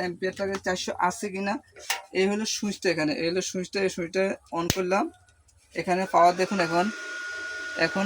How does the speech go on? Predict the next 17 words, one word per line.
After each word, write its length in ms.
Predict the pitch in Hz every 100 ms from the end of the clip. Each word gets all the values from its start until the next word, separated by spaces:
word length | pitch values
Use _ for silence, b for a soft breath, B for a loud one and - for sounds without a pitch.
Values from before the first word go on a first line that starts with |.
| -
এই 60 | 180
যে 60 | 175
দেখুন, 220 | 170 196 214 311 - - - -
অ্যাম্পিয়ার 340 | 160 151 175
বাড়াচ্ছি। 280 | 165 170 170 180
দেখুন, 240 | 156 170 214 - - - - - - - - - - - - - - - - - 1077 - - - - - - -
চারশো 340 | 214 208 - 247 -
ষোলো 220 | 233 233 226
আছে। 200 | 175 151 135 - - - - - - 165
এটার 200 | 170 202 -
পাওয়ার 200 | 185 202
হলো, 120 | 220 208
দর্শক, 200 | 196 208 214
এটা, 120 | 214
এটা, 120 | 202 214 202
এটা 100 | 208 185
দেখান, 220 | 170